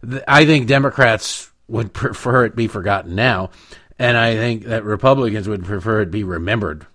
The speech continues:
through November, and they'll do their best to try and remind people of it. But in general, it was a forgettable speech, except for the fact that the President of the United States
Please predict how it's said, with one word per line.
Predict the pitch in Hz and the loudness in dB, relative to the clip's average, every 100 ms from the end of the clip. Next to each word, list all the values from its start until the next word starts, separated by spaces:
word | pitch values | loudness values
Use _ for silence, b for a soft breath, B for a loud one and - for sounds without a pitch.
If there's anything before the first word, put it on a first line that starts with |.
| _ _ | _ _
through | - 107 | -6 -4
November, | 92 87 110 131 95 - B B B | -4 -4 0 0 -2 -8 B B B
and | 107 98 | -6 -2
they'll | 113 101 | -2 -2
do | 107 | -4
their | 98 92 | -2 -4
best | 92 110 - - | 0 0 0 -12
to | |
try | 71 - 101 | -6 0 0
and | 95 90 82 | 0 -6 -10
remind | 92 85 95 120 143 139 107 | -8 -6 -2 -2 0 -2 -4
people | - 87 71 80 | -10 -12 -12 -14
of | 87 | -16
it. | 98 | -14
But | 123 117 | -8 -6
in | 131 | -6
general, | 113 151 202 127 110 - _ _ _ _ _ _ _ _ B B B B B | -4 -4 -4 -6 -8 -12 _ _ _ _ _ _ _ _ B B B B B
it | 151 156 151 | 0 0 0
was | 135 | 0
a | 151 147 | 0 -2
forgettable | - 139 131 175 156 113 113 113 _ | -2 -4 0 0 0 -4 -8 -10 _
speech, | - - - 214 202 110 - - - _ - | -18 -16 -10 -6 -6 -8 -10 -12 -14 _ -12
except | 131 - - 160 - - | -10 -10 -2 0 0 -4
for | - 135 131 | -10 -4 -4
the | 120 | -6
fact | - 110 104 107 | -4 -2 -2 -4
that | 127 113 | -14 -18
the | |
President | - 117 113 123 117 117 | -8 -6 -6 -8 -10 -10
of | |
the | 123 | -12
United | 120 104 113 110 | -10 -10 -10 -12
States | - 90 82 - | -12 -12 -12 -16